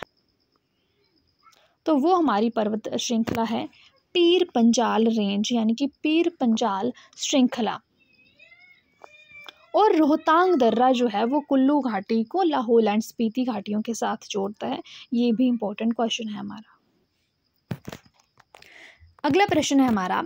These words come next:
the highest peak of हिमाचल प्रदेश lies in which range? हिमाचल प्रदेश की सबसे ऊंची चोटी किस श्रृंखला में है?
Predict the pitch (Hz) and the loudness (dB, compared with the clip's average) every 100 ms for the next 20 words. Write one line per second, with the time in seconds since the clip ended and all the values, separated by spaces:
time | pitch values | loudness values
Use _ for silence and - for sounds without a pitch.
0 | 330 277 233 277 302 370 - - 285 285 | 0 0 4 4 4 4 0 0 0 2
1 | 262 269 254 226 214 226 302 277 233 220 | 0 2 2 2 0 -2 -2 0 2 2
2 | 214 240 - 233 202 208 240 269 262 233 | 2 0 0 2 2 0 -2 0 2 2
3 | 220 240 233 214 269 - - - 285 285 | -2 -2 0 0 -2 -4 -18 -6 0 2
4 | 269 277 349 294 269 269 - 311 277 247 | 2 0 0 2 2 2 0 -4 -2 -6
5 | - 285 254 269 339 339 277 214 208 294 | -2 -2 0 0 0 0 0 0 0 -4
6 | 311 _ - 403 - 277 233 240 254 262 | -6 _ -4 -2 -2 0 -2 0 0 2
7 | 277 381 | 2 0